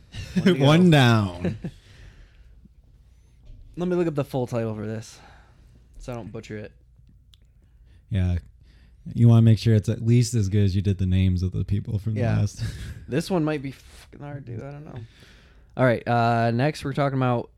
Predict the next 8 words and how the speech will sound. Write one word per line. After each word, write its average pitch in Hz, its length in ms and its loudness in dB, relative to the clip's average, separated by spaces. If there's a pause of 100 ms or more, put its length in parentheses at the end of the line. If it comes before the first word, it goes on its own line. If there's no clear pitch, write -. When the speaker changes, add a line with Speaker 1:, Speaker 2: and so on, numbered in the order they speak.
Speaker 2:
Eurovision 160 640 0
Song 117 300 -2
Contest: 120 640 -6
The 110 140 -8
Story 143 520 -2
of 120 380 -2
Fire 110 400 -4
Saga. 104 520 -16